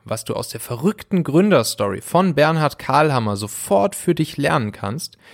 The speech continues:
warum Scheitern meist unabdingbar für Erfolg ist. Bernhard erklärt dir außerdem, mit welchen Hacks man effizient ein gutes Buch schreibt und vermarktet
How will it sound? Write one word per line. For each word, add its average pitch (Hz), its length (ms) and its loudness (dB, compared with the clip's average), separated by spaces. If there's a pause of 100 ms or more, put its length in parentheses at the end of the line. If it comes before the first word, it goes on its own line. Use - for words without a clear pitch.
(260)
warum 147 460 4
Scheitern 131 680 -4
meist 170 440 -2 (140)
unabdingbar 185 880 0
für - 160 -4
Erfolg 139 440 0
ist. - 320 -4 (380)
Bernhard 131 440 0
erklärt 117 300 -4
dir - 140 -4
außerdem, 135 640 2
mit 110 240 -8
welchen 120 480 0
Hacks 127 260 -2
man 107 180 -2
effizient 147 580 -2
ein 104 140 -6
gutes 180 320 -4
Buch 156 200 -6
schreibt - 320 0
und 120 80 -6
vermarktet 120 560 0